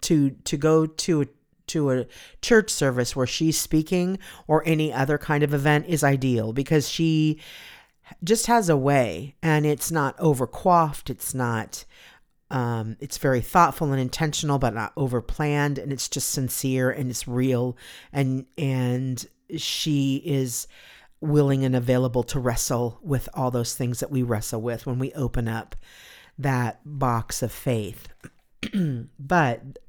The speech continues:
to, to say that, um, she had done a podcast with me a couple weeks ago on the, you know, sometimes this, the struggle of leading into the holiday season and how,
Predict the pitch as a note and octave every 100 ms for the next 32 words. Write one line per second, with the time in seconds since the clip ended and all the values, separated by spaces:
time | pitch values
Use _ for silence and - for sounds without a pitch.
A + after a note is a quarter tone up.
0 | - - E3 C#3+ - - C#3+ - F#3 E3+
1 | C#3 B2 B2 - - - - - - D3
2 | C#3+ C#3 B2+ B2+ B2+ - _ - C#3 C#3
3 | _ _ D3+ F3 - - D#3 C#3 - E3+
4 | D#3+ D3+ C#3+ C3 B2+ D3 D3+ - C3+ A#2
5 | - B2+ B2+ A#2+ - B2 A#2+ C#3+ - -
6 | C3+ B2 A#2+ C3 C3 B2 B2 B2+ A#2+ A#2+
7 | A#2+ - - - - - - _ _ _
8 | - - G3+ A3+ A3 G3+ - G#3+ F#3 D3
9 | C#3 E3 - - D#3+ D3+ - D#3 E3 C3+
10 | - B2+ - C#3+ B2+ B2 A#2+ C3+ C#3 C3+
11 | C3 G#2+ C3 C3+ C3 - C3+ B2+ A#2+ A#2+
12 | A#2+ C3 A#2+ B2+ B2 A#2+ B2 - C3 C3+
13 | G#2 G#2 G#2 B2+ A#2+ A2+ - B2+ A#2 A#2
14 | A#2+ A#2+